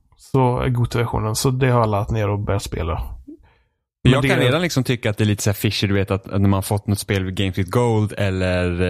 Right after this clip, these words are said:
Speaker 2: eh, P S, P S N, eh, P S Plus heter det. Eh, och så här att man har fått ett spel som jag inte äger, för slutar jag prenumerera så försvinner det.
Speaker 1: Mm.
Speaker 2: Och köpa D L C till det spelet, så bara, "Okej, jag äger D L C men inte spelet." Så det,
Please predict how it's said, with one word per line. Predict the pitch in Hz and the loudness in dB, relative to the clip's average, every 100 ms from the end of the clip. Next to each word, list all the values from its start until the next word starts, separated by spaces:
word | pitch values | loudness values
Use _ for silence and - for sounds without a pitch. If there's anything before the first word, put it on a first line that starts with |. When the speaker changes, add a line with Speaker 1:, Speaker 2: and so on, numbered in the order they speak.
| 90 | -2
Speaker 2:
eh, | 82 | -2
P | - 92 | -2 -2
S, | 90 - - - | -2 -8 -12 -6
P | 104 | -4
S | 95 | -2
N, | 92 92 _ | -2 -4 _
eh, | - | -4
P | - | -4
S | 95 | -2
Plus | 135 117 85 | -4 -4 -4
heter | 82 104 - - - - | -4 -6 -10 -12 -16 -6
det. | 92 98 98 92 92 90 | -2 0 0 0 0 -2
Eh, | - _ - | -6 _ -6
och | 113 | -2
så | 110 | -2
här | |
att | 98 117 | -2 -2
man | 107 | -2
har | |
fått | 104 131 | -2 -4
ett | 113 | -6
spel | - 104 87 95 101 _ | -4 -2 -2 -4 -8 _
som | - 117 | -4 0
jag | 107 | 0
inte | 104 | 0
äger, | - 123 110 92 104 | -2 -2 -2 0 0
för | 110 | 0
slutar | 110 101 | 0 2
jag | 110 | 0
prenumerera | 113 107 110 117 90 87 | 2 2 2 0 -2 -2
så | |
försvinner | 92 101 90 82 | -2 0 0 -2
det. | 85 104 | -2 0
Speaker 1:
Mm. | 131 117 - _ | 0 0 -4 _
Speaker 2:
Och | 107 | 0
köpa | 113 101 101 | 0 0 -2
D | 117 101 | 0 0
L | 98 | 0
C | 120 | 0
till | 110 | 0
det | 110 135 | 0 0
spelet, | - 95 | 0 -2
så | 92 | -2
bara, | 98 | -4
"Okej, | 98 98 | -2 -2
jag | 95 | -2
äger | 95 | -2
D | 110 95 | -2 -2
L | 90 | 0
C | 131 98 | 0 0
men | 92 | 0
inte | 87 | -2
spelet." | - 127 67 - - | -2 -2 -2 -8 -6
Så | 107 | -2
det, | 110 135 | 0 0